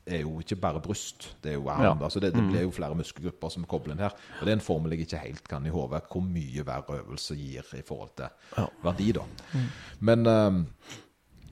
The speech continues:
Speaker 1: men, eh, her er det jo det at da må en jo gjerne øke volumet litt grann. Og så poenget da er ikke at en kan jo ikke bare hive på masse volum heller, for det at, eh, det må jo klimatiseres til. Så nå
Speaker 2: Mm.
Speaker 1: ser jeg da og tenker, ok, hvordan skal en da lage de nye programmene nå da?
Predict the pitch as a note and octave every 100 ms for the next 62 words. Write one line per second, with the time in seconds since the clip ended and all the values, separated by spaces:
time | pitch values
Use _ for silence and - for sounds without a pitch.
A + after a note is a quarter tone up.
0 | - - - - - A2 A2 G#2+ G#2+ G2
1 | F#2+ F#2 F2+ F2 D#2+ - - - A2+ A#2
2 | A#2 A#2 A2+ A2+ G#2 A#2+ A#2+ A#2 G#2 A2
3 | G#2 G#2+ - - G#2 G2+ F2+ F#2+ G2+ G#2
4 | - B2 E3 G2+ - - G#2 - A#2+ A#2+
5 | A#2+ G2 F2+ G#2 C#3+ C#3+ G2 - A2+ -
6 | G#2+ F#2+ F2+ A#2 G2+ - G#2 F2 - F2
7 | F2+ F#2 G2 - G2+ F2 E2 C#2+ F2 F2
8 | E2+ B2+ - F#2 D#2+ - F#2+ - - -
9 | - - - - A2 G2+ A#2 B2+ B2+ -
10 | - _ - A#2+ A2 G#2+ A#2+ - - -
11 | - G2 - - - - - - _ _
12 | _ - G#2 C3 C3 A#2+ G#2 G#2 G2+ F#2+
13 | - - - - A#2 B2+ A#2 G#2+ G#2+ A2+
14 | A2 E2 D#2+ F#2+ F#2 F2 F#2+ A#2 B2+ G#3